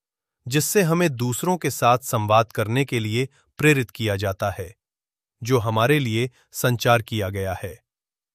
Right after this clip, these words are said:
परमेश्वर के वचन की सच्चाई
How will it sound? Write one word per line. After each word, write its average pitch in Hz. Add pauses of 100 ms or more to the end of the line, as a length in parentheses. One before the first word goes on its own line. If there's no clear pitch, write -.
(440)
परमेश्वर 170
के 208
वचन 147
की 165
सच्चाई 113